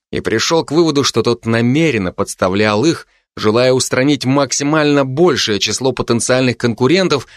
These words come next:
претендующих на награду, назначенную за голову бумеранга.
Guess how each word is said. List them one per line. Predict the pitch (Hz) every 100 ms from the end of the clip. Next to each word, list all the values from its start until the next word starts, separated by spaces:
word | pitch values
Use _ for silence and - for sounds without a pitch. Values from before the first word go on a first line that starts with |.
| _
претендующих | - 120 127 123 160 147 - -
на | 131
награду, | 131 123 160 165 123
назначенную | 120 113 127 120 123 117
за | 110
голову | 120 123 131 120
бумеранга. | 113 117 120 123 123 85 - -